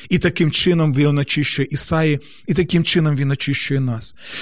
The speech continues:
І так, що ми знаємо, що коли помирають також і царі, і пророки,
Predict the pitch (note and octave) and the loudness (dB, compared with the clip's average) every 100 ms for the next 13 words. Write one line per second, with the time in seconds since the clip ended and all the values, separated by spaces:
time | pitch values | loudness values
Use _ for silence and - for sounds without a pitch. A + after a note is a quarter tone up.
0 | - G3+ - G#3 G#3+ - G3 F#3 E3 F3+ | 0 2 2 2 0 0 0 0 0 2
1 | E3+ C#3 C#3+ D#3 - F#3+ F#3+ F#3+ F#3+ G3 | 2 2 0 0 2 2 2 2 2 2
2 | G3+ D#3 C3+ - E3 E3+ D3+ - - - | 2 2 0 0 0 0 -2 -4 -10 -6
3 | F3+ - D#3+ D#3 F#3+ E3+ - - E3+ E3+ | -2 0 2 4 2 0 -4 -4 0 2
4 | D#3+ F3+ G3 F#3 | 2 2 2 -2